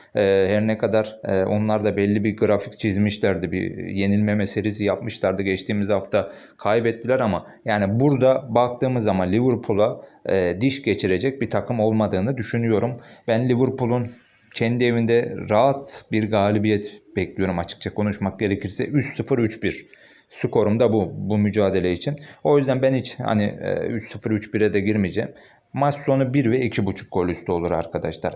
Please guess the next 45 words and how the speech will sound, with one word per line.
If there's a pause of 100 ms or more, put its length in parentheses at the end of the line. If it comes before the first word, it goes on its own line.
En
ideal
tercihim
bir
elli
oranı
var. (340)
Bence
bu
mücadelenin
en
ideal
tercihi
Liverpool
kazanır
ve
iki
buçuk
gol
üstü
olur.
Tamam,
yurt
dışından
belki
oynuyorsun. (340)
Maç
sonu
bir
ve
bir
buçuk
üstü
de
cazip
geliyorsa
onu
da
değerlendirebilirsin
ama
Southampton'dan
da
gol
bekliyorum
açıkçası.